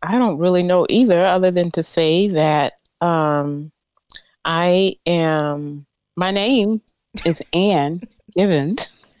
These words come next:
Speaker 1: <laughs> And I am the mother of three masterpieces.
Speaker 2: Mm.
Speaker 1: And they are Anthony,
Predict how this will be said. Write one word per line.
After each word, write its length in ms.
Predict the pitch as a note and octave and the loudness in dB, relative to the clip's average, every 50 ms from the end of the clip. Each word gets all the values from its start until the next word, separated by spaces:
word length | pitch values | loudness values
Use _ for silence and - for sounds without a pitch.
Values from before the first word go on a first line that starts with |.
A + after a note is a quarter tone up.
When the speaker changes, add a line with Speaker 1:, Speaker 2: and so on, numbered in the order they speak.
| _ _ - | _ _ -6
Speaker 1:
<laughs> 80 | C#4+ C#4 - _ - - _ _ _ _ _ _ _ _ - - - - - - - - - - _ _ | -6 -6 -6 _ -14 -14 _ _ _ _ _ _ _ _ -8 -6 -6 -4 -4 -4 -6 -6 -8 -10 _ _
And 520 | - G#3 G#3 G3+ G3+ G3 F#3+ G3 G3 F3+ - - _ | -2 0 0 0 2 0 0 0 0 -2 -2 -4 _
I 400 | E3+ F3 F#3 G3+ A3 A#3+ C4 - - - | -2 0 2 2 2 2 2 0 0 -2
am 460 | G3 G#3 G3 G3 F#3 F#3 F3+ E3+ E3 | 0 0 0 0 0 0 -2 -2 0
the 140 | F3 E3+ D#3+ | 0 0 0
mother 600 | E3 E3 E3 E3+ E3+ E3+ D#3+ D#3+ E3+ E3+ F3 - - | 0 0 0 2 2 0 2 2 2 2 2 0 0
of 240 | - D3+ D3 C#3+ - | 0 0 0 0 -2
three 1120 | _ - - - E3 E3+ F3 F3 F3+ F3+ F#3 F#3 F#3 F#3+ F#3+ F#3+ F#3+ G3 G3 G3+ G#3+ A#3+ A#3 - _ _ _ _ _ _ _ _ _ _ | _ -10 -8 -4 -2 -2 0 0 2 2 2 4 4 4 4 2 2 2 2 0 0 -2 -4 -8 _ _ _ _ _ _ _ _ _ _
masterpieces. 1500 | D#3+ D#3+ D#3+ E3+ D#3+ D3+ D#3+ - - - E3 D3 - - - D#3 C#3 A#2+ - - C3 - - - _ - - - - _ _ - | -4 -2 0 0 0 0 -2 -4 -4 -6 -6 -6 -6 -6 -4 -4 -4 -6 -6 -8 -8 -8 -8 -12 _ -16 -16 -16 -16 _ _ -20
Speaker 2:
Mm. 320 | D#3+ D#3 D3 D3 C#3+ C#3+ D3 D3 D#3 | -20 -20 -20 -20 -20 -20 -10 -4 -2
Speaker 1:
And 340 | D#3+ D#3+ D#3 D3 C#3+ C#3 | 0 2 2 0 -2 -2
they 480 | - D#3+ D#3 D#3 D#3 D#3 D#3 D#3 C#3+ - - | 0 2 2 4 4 4 2 2 0 -2 -2
are 420 | - E3 D#3+ D3+ D3 C#3+ C3+ - - - | 0 0 2 2 2 0 0 -2 -2 -2
Anthony, 840 | D#3 D#3+ D#3+ D#3+ - - F#3 F#3+ G3+ G#3+ A3+ A#3+ B3 C4 C#4 C4 - | -2 -2 -2 -2 -2 -4 -2 0 0 0 2 2 2 0 -2 -2 -6